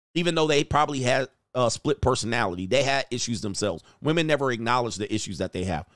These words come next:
So this is an example of how rating men and women on dating apps would be a disaster. Somebody actually asked me that one time. Like,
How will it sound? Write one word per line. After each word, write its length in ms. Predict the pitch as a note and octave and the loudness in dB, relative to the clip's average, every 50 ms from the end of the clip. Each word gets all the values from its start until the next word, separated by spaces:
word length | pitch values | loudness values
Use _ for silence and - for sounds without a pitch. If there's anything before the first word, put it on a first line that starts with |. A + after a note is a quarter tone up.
| _ _ _ _ _ _ - | _ _ _ _ _ _ -4
So 120 | - B2+ | -2 -2
this 240 | A#2+ A2 D#3 - - | 0 0 0 0 0
is 120 | E3 D3 | 0 0
an 140 | D3 D3 B2+ | 0 0 0
example 720 | B2+ A2+ F#2+ G2+ B2 C3+ D3 D3 - - G#2+ G#2 F2+ D#2 - _ _ _ _ _ _ - | -2 -4 -4 -2 0 2 2 2 2 2 0 0 -2 -4 -8 _ _ _ _ _ _ 0
of 160 | C3+ B2 - | 0 0 0
how 420 | - - C3+ C3+ C3+ A#2+ - - - _ _ _ _ _ _ _ _ _ | 0 0 2 2 2 2 -2 -4 -8 _ _ _ _ _ _ _ _ _
rating 480 | G#2 A2+ D3 E3 F3+ F3 F#3 F3+ E3 D3+ | 2 4 4 4 4 2 0 -2 0 2
men 360 | D#3+ E3 D#3+ C#3+ A#2+ A2 A2 - - | 2 4 4 2 2 -2 -6 -4 -2
and 320 | D#3+ E3 F3 F#3 F#3 F#3 | 0 0 2 0 2 2
women 300 | F#3 F3+ E3 D#3 C#3 C3+ - | 4 4 4 4 2 0 0
on 260 | - C3+ C#3+ C3 B2 A#2+ | 0 0 0 0 0 2
dating 360 | C3+ C#3 D#3 E3 D#3 C#3+ C3+ | 4 4 4 4 2 0 -2
apps 500 | G#2 G2 G2 E2+ - - - - - - _ _ _ _ _ _ _ _ _ | -2 -4 -4 -6 -6 -6 -6 -6 -6 -8 _ _ _ _ _ _ _ _ _
would 180 | - D3+ C3+ G#2 | 2 2 4 4
be 160 | - C3+ C#3 | 4 4 4
a 60 | B2+ | 2
disaster. 640 | G#2+ F#2 A#2+ G2+ A2+ B2+ A#2+ - - - - - - _ _ | 2 2 0 0 2 0 0 -2 -4 -8 -12 -16 -20 _ _
Somebody 380 | - - A3 B3 C#4+ - B3+ G3+ | 0 2 2 4 4 2 2 2
actually 360 | F#3 F3+ - E3 D#3+ D3+ - | 2 2 0 0 0 0 0
asked 240 | D3 D#3+ E3 - - | 0 0 0 0 -2
me 120 | C#3 B2+ | -2 0
that 200 | A2+ G#2 G#2 - | 0 0 0 -2
one 140 | G#2 A2 G2+ | -2 -2 0
time. 260 | G#2+ F#2+ E2 - - - _ _ - A#2+ A#2+ A#2+ A#2+ A#2 A#2 A#2 A#2 A#2+ A#2 A#2 A#2+ A#2 A#2 A#2+ A#2 A#2+ A#2 A#2+ E3 E3 - _ _ _ _ _ _ _ _ _ _ _ _ _ _ _ _ _ _ _ - | 0 -2 -2 -4 -10 -18 _ _ -6 -6 -4 -4 -4 -4 -4 -4 -4 -4 -4 -4 -4 -4 -4 -4 -4 -4 -4 -4 -6 -8 -12 _ _ _ _ _ _ _ _ _ _ _ _ _ _ _ _ _ _ _ -2
Like, 180 | D3+ D#3 - | -2 -2 -2